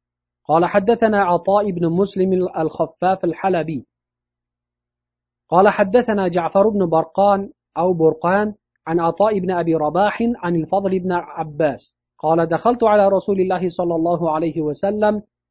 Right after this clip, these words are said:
في مرضه الذي توفي فيه، وعلى رأسه عصابة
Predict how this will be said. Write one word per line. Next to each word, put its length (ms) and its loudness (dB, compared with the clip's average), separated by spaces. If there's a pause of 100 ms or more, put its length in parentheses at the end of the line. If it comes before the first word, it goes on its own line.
(160)
في 180 4
مرضه 420 4
الذي 460 2
توفي 600 -2
فيه، 260 -4 (640)
وعلى 460 4
رأسه 440 2 (240)
عصابة 540 2